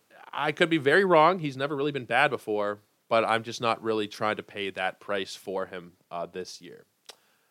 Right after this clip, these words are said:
Let's keep it going with Clayton Kershaw. Where is Clayton Kershaw in the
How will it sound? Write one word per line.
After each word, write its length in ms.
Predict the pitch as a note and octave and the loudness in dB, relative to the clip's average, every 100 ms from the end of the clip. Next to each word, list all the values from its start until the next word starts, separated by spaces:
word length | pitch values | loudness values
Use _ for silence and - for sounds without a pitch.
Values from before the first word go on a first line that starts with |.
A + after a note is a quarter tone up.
| _ | _
Let's 120 | A#2+ | -14
keep 120 | F#3 | -10
it 60 | E3+ | -2
going 300 | E3 F3 E3+ | 2 2 0
with 160 | D3 | -4
Clayton 300 | - C#3+ D3+ | -4 -4 -4
Kershaw. 480 | C3+ C#3+ C#3+ - G#2+ | -4 -4 -4 -2 -2
Where 200 | G#2 C3+ | 0 -2
is 140 | E3 - | -4 -6
Clayton 300 | C3+ C3+ A#2 | -6 -6 -8
Kershaw 520 | B2+ C3 - A#2 G#2+ | -6 -6 -2 -2 -2
in 220 | A2 G#2+ | -4 -10
the 160 | G#2 | -12